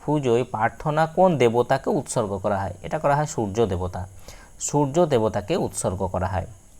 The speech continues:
দু হাজার এগারো সালের জনগণনা অনুসারে which state had the highest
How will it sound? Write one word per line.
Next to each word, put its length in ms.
দু 200
হাজার 360
এগারো 300
সালের 380
জনগণনা 600
অনুসারে 540
which 280
state 360
had 260
the 180
highest 500